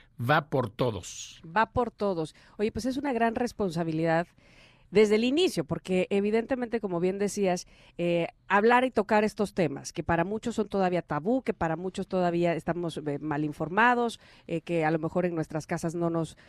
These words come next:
Speaker 2: no nos informan, eh, correctamente, o nos, no, o, o venimos a, a aprenderlos y a mal informarnos, o a aprenderlos mal, digamos,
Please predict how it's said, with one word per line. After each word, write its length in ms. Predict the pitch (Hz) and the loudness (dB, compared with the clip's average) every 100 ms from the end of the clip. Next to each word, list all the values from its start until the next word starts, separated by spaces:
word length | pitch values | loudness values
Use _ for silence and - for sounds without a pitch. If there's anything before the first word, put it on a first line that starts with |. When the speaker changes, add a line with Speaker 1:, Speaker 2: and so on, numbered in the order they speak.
| - - | -20 -16
Speaker 2:
no 320 | 190 196 196 | -10 -4 -2
nos 220 | 196 185 | 0 -2
informan, 500 | 175 165 175 170 165 - | -2 -2 0 0 0 -2
eh, 200 | 147 147 | -2 -2
correctamente, 680 | 160 160 156 180 240 269 - | 0 0 0 -2 -2 0 2
o 280 | 247 262 339 427 | 6 8 8 6
nos, 220 | 254 - - 214 | 2 -2 -10 -4
no, 160 | 208 - | -2 0
o, 220 | 226 233 | 2 2
o 120 | - 214 | 2 2
venimos 420 | 233 262 285 269 | 2 0 -2 2
a, 440 | 233 208 190 165 - - - | 4 6 6 4 0 -20 -12
a 220 | - 190 190 | 0 2 4
aprenderlos 640 | - 202 208 233 254 254 | 2 0 2 2 2 2
y 60 | 226 | 2
a 40 | |
mal 240 | 202 185 185 | 2 2 2
informarnos, 760 | 180 196 185 202 214 233 226 | 0 -2 0 2 2 2 0
o 140 | 185 185 | 4 4
a 40 | |
aprenderlos 600 | 185 196 208 240 254 - | 4 0 -2 -2 -4 -8
mal, 400 | 220 214 226 247 | -4 -2 0 -2
digamos, 500 | 202 185 185 220 190 | -2 0 0 -2 -4